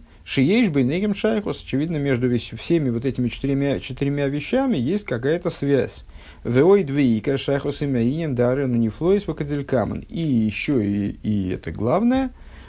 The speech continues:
э, у всех этих четырех моментов, по всей видимости, есть связь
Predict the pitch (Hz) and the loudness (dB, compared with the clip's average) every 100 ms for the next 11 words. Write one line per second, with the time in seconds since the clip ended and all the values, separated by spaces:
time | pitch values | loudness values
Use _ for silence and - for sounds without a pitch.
0 | - - - 117 117 135 120 - 170 123 | -20 -20 -6 0 2 2 0 2 4 4
1 | 127 117 - 113 135 127 120 117 156 247 | 2 -2 -4 -4 0 0 2 0 2 0
2 | 262 147 - 110 123 180 208 156 117 120 | 2 -2 -2 -4 -2 0 2 0 0 0
3 | 117 135 107 - - 123 143 110 - - | 2 2 0 -4 -6 0 4 4 2 -6